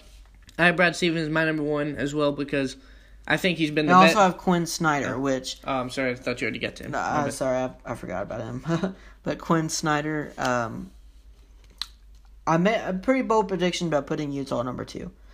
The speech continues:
Speaker 2: But I definitely think he can lead 'em. I think Utah
Speaker 1: If Utah gets number two, Quinn Snyder will win the award.
Speaker 2: And Utah,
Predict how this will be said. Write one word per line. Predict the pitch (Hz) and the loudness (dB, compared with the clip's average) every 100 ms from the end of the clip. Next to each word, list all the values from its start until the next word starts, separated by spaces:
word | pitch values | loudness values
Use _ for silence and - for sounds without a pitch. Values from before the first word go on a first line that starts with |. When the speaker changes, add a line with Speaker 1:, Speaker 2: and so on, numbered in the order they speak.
| - - - - | -20 -20 -20 -4
Speaker 2:
But | - 151 139 | 2 4 2
I | - | 0
definitely | 151 165 165 170 | 2 2 2 -2
think | 165 156 147 | -2 -6 -6
he | - | -8
can | 139 139 127 | -6 -6 -4
lead | 147 | -2
'em. | 151 180 185 - | -2 -4 -6 -8
I | |
think | 120 131 135 - - | -6 -4 -6 -10 -6
Utah | 147 147 | -2 2
Speaker 1:
If | |
Utah | - 240 247 | 6 6 6
gets | 208 196 | 4 2
number | 208 180 | 2 0
two, | - 185 | 0 -2
Quinn | - 165 | -2 -4
Snyder | - 170 151 139 | -2 0 2 2
will | 139 147 | 0 0
win | 139 139 | 0 0
the | 131 | 0
award. | 135 131 135 - | 2 0 -2 -2
Speaker 2:
And | 151 147 143 110 | 0 0 -2 -6
Utah, | 165 165 175 170 185 170 165 | -2 2 2 2 2 2 0